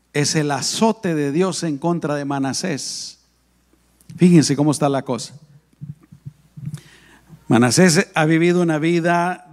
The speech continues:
de pecado, de idolatría, de abominaciones, de maldad, terrible.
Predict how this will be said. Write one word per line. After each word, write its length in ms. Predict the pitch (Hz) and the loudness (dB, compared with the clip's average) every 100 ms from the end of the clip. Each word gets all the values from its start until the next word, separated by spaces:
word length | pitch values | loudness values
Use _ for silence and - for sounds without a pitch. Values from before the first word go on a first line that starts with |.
| 131 | -8
de 300 | 160 175 175 | -4 -2 -4
pecado, 1000 | - 143 - - 160 160 131 131 117 101 | -6 -8 -10 -8 -2 -2 -2 -6 -8 -14
de 220 | - 127 135 | -16 -8 -6
idolatría, 840 | 127 131 120 - 151 175 151 127 | -4 -6 -8 -6 -2 0 0 -4
de 120 | 127 | -6
abominaciones, 1080 | 123 120 120 127 113 - 143 175 156 120 - _ _ - | -12 -12 -10 -8 -8 -6 -4 -2 -2 -6 -12 _ _ -4
de 140 | 143 | -2
maldad, 840 | 131 120 117 131 190 214 165 117 - _ - | -2 -4 -8 0 2 2 0 -6 -16 _ -10
terrible. 720 | 156 156 233 269 226 143 - | -6 0 4 4 4 -6 -12